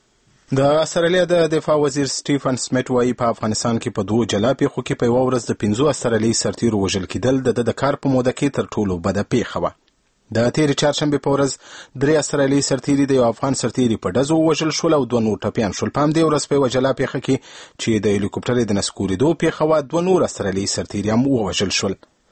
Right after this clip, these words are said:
د استرالیا د دفاع وزیر وایي موږ په افغانستان کې د تل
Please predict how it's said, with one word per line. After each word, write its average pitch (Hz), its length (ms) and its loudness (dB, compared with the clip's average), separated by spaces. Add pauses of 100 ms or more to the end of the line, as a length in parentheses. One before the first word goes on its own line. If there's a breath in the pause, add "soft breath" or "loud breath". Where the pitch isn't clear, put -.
(520 loud breath)
د - 80 2
استرالیا 147 460 2
د 147 120 0
دفاع 151 240 0
وزیر 147 240 0
وایي 147 280 2
موږ 143 200 -2
په 143 140 0
افغانستان 135 460 -2
کې 139 120 -2
د 117 100 -10
تل 139 100 0